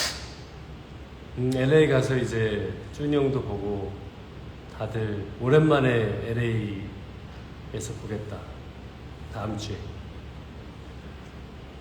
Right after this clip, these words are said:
십육 년, 십육 년생도, 십구 년,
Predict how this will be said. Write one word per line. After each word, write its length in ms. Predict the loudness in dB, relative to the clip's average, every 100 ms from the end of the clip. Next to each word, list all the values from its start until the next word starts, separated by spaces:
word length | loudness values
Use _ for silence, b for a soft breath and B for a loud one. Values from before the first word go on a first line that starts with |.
| -14 -14 -14 -14 -14 -12 -12 -12 -14 -12 -12 -12 -12 -12 -12 -12 -10 -10 -10 -12 -12 -12 -12 -12 -14 -14 -12 -12 -12 -12 -12
십육 420 | -2 4 6 6
년, 320 | 6 4 2
십육 380 | -2 0 4 6 6
년생도, 720 | 6 4 0 0 0 -2 -4
십구 320 | -8 -6 0
년, 280 | 4 6 4